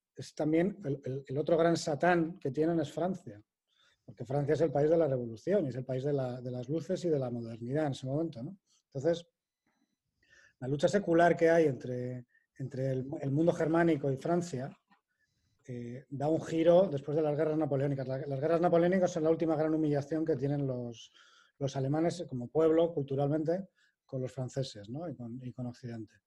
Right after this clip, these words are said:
Luego ya, a partir de todo ese revanchismo, es cuando, cuando surgirá, pues, la, la guerra franco-prusiana y el resto de, de dinámicas que vienen después, donde lo que ha pasado una y otra vez es que los alemanes han invadido, ¿no? A los franceses. Porque demográficamente incluso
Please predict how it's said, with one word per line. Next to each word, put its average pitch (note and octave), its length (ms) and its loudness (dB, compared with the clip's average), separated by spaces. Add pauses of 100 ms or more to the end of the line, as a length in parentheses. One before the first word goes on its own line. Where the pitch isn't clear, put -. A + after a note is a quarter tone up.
(680)
Luego D#3 300 4
ya, E3+ 280 8
a C#3+ 280 -4
partir C3+ 300 -4
de C#3+ 100 0
todo D3+ 140 0
ese D3 160 -4
revanchismo, D3+ 800 0
es C3 100 -10
cuando, C3 760 -4
cuando A#2 440 -8
surgirá, B2+ 420 -8
pues, C#3 200 -6
la, A2 440 -10
la C3 80 -12
guerra B2+ 180 -8
franco-prusiana E3 800 0
y E3 60 4
el B2+ 80 0
resto C3 300 -6
de, A#2 300 -8 (580)
de B2+ 260 -6
dinámicas C#3+ 460 0
que D3+ 100 -2
vienen C#3+ 160 2
después, D#3 340 2
donde D#3 200 2
lo A#2+ 100 -6
que B2+ 80 -10
ha A#2+ 40 -8
pasado C3+ 260 -4
una C#3 180 0
y C#3 40 0
otra C3+ 180 -4
vez C3+ 160 -2
es C#3 80 -6
que D#3+ 80 -4
los D3 120 -4
alemanes C#3 360 -2
han D3+ 80 -2
invadido, B2 480 -4
¿no? C3+ 240 -12 (320)
A C3 60 -18
los A#2+ 100 -18
franceses. B2+ 500 -10 (320)
Porque C3 180 -10
demográficamente D3 760 0
incluso D#3 480 -4